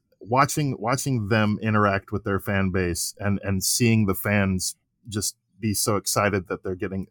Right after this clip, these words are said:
that moment with them, and, and watching that happen over and over and over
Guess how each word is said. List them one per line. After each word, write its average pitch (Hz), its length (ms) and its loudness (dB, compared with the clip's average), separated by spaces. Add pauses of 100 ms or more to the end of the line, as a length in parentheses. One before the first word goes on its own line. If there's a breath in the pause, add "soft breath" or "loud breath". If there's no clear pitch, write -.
that 98 220 -8
moment 104 440 2
with 95 200 -6
them, 85 200 -12 (720)
and, 110 240 0
and 110 160 2
watching 107 380 2
that 95 160 0
happen 98 460 -2 (280)
over 98 440 4
and 92 140 -2
over 92 400 -2
and 82 120 -10
over 92 480 -4